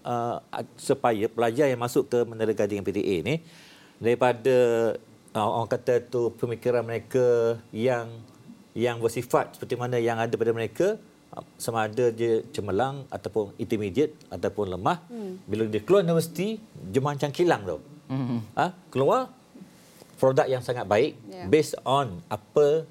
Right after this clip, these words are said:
Speaker 1: kurikulum yang ada dalam universiti itu.
Speaker 2: Hmm.
Speaker 1: Kan? Yang membentuk jiwa sasiah, uh, jati diri contohnya, uh, untuk pelajar ini, uh, keluar menjadi independen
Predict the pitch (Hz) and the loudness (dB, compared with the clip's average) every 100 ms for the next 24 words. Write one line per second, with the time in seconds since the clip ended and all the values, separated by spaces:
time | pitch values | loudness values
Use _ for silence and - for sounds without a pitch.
0 | - - 120 131 127 110 107 110 110 139 | -10 -2 -2 2 0 0 -2 -2 0 0
1 | 117 117 110 107 - 104 95 76 - 220 | 2 -2 -4 -6 -4 -2 -2 -6 -10 -12
2 | 202 185 113 107 117 127 127 123 - 123 | -8 -4 -4 0 0 0 -4 -8 -4 -2
3 | 123 139 - 139 - - 98 120 120 170 | -2 -2 4 4 4 -12 -10 -6 0 2
4 | 185 185 180 - - 131 156 190 175 - | 4 2 -2 -8 -4 -4 2 2 2 -4
5 | _ _ _ _ - 131 127 113 120 135 | _ _ _ _ -12 -4 -2 -2 -2 0
6 | 180 196 185 170 170 160 156 180 226 - | 0 0 0 -2 0 -2 0 -2 -2 -6
7 | - - 127 131 - - 131 123 - 165 | -20 -6 0 0 -2 -6 -6 -2 2 4
8 | 147 139 139 123 143 185 202 - - - | 4 4 4 2 0 -2 -2 -8 -20 -20
9 | - - - 120 120 117 113 110 107 - | -20 -12 -2 0 2 0 0 -2 -2 -4
10 | - 160 180 240 269 - - 131 135 135 | 0 4 4 4 -2 -10 -4 2 2 2
11 | 131 139 143 196 226 | 0 0 2 4 2